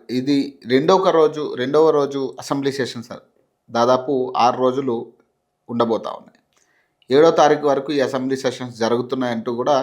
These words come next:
ఇప్పటికే పలు వార్తలు, అధికార పార్టీ కూడా అనౌన్స్ చేయడం జరిగింది. ప్రధానంగా కేసీఆర్ పాల్గొనబోతున్నారు అసెంబ్లీ సెషన్స్ అనేది పెద్ద ఎత్తున చర్చ జరిగింది.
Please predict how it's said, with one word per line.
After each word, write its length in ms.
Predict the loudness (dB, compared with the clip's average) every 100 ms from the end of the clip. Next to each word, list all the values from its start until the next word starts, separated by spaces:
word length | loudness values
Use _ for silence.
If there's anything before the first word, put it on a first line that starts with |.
| -2
ఇప్పటికే 480 | -10 -2 -2 0 -2 -4 -8 _ _ _ _ _ _ -2
పలు 240 | 0 2 -2 -4 -16 _
వార్తలు, 500 | -2 -2 0 -2 -2 -6 -8
అధికార 360 | -6 0 4 4
పార్టీ 360 | 4 0 0 -6
కూడా 260 | -2 0 -2 -6 -6
అనౌన్స్ 280 | -6 -6 -6
చేయడం 180 | -6 -6
జరిగింది. 420 | -10 -10 -14 -20 _ -4
ప్రధానంగా 560 | 4 4 4 2 0 0 -8 _ _ _ _ _ _ _ _ _ _ 4
కేసీఆర్ 580 | 6 4 2 4 4 4
పాల్గొనబోతున్నారు 920 | 4 4 2 -2 0 0 -2 -6 -2 -2
అసెంబ్లీ 400 | -4 -6 -6 -6
సెషన్స్ 400 | -4 -6 -8 -8
అనేది 360 | -8 -6 -6 -6 -6 -12 _
పెద్ద 160 | -10 -2
ఎత్తున 320 | -4 -4 -8 -8
చర్చ 180 | -8 -6 -2
జరిగింది. 420 | 0 -2 -4 -2